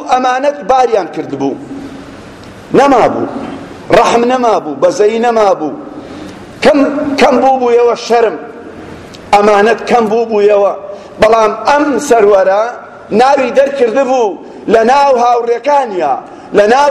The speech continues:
گەنجەکانی قوڕەیشە بە محەممەد ئەسادق ئەلئەمین، محەممەدی ڕازگۆ و دەستپاک، محەممەدێک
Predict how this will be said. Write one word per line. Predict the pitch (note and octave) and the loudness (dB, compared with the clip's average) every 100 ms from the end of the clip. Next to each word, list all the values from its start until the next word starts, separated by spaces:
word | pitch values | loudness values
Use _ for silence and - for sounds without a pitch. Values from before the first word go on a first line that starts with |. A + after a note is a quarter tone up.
| B3 | 2
گەنجەکانی | C4 A3 B3 C#4 C#4 C4+ | 2 2 2 2 0 -2
قوڕەیشە | A#3+ C4 D4+ - C#4+ C#4+ - - - - D#3 | 0 2 2 0 0 0 -2 -14 -18 -10 0
بە | G#3 G#3 | 2 2
محەممەد | G3+ C4+ C4+ B3+ G#3+ - G3 | 0 0 0 2 0 2 0
ئەسادق | F#3+ A#3+ A#3+ G#3+ G#3 | 2 2 2 2 0
ئەلئەمین، | G3 F3+ F#3 G3 F#3 C#3 - - - - - - - - - - - - - | 0 2 2 2 0 -4 -12 -14 -16 -16 -16 -16 -16 -18 -20 -20 -18 -2 0
محەممەدی | - F3+ G3+ A#3 G#3+ F3+ | 2 4 4 4 2 2
ڕازگۆ | G3 F#3+ D3+ A#3 | 2 0 2 0
و | G#3+ | 2
دەستپاک، | G3 - - G#3 - - - - - - - - - - | 0 0 0 0 -2 -10 -16 -16 -18 -18 -18 -18 -10 -2
محەممەدێک | - D#3+ A#3 C#4 C4+ C4+ | 0 2 2 2 2 -2